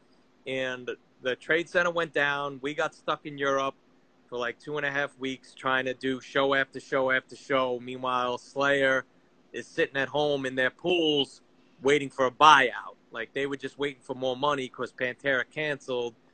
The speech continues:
but we're sitting there just trying to survive. So we canceled and came home, and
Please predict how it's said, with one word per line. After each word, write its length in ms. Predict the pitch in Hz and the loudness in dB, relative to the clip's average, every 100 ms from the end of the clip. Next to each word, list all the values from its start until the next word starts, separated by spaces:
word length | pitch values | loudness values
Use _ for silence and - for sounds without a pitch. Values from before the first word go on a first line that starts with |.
| _ _ - | _ _ -8
but 160 | 120 | 0
we're 200 | 127 143 | 2 2
sitting 320 | 139 170 143 | 2 -6 -6
there 420 | 143 139 135 127 131 - - _ 139 123 | -4 0 0 -2 -8 -20 -20 _ -20 -16
just 220 | - 139 - | -8 -8 -6
trying 300 | 156 147 135 | -4 -2 -4
to 140 | 127 - - | -6 -10 -20
survive. 640 | - 127 131 180 120 104 | -12 -4 4 4 4 -2
So 420 | - 131 120 117 113 _ _ _ - | -8 -6 -4 -6 -8 _ _ _ -8
we 160 | 135 | -6
canceled 680 | 143 165 151 143 151 143 139 | -4 -2 0 -2 0 0 -2
and 100 | 131 | -6
came 280 | - 139 143 | -6 -8 -6
home, 480 | 135 139 135 135 135 _ _ _ _ _ | -4 -2 -2 -4 -8 _ _ _ _ _
and 420 | 131 123 120 120 | -8 -8 -8 -14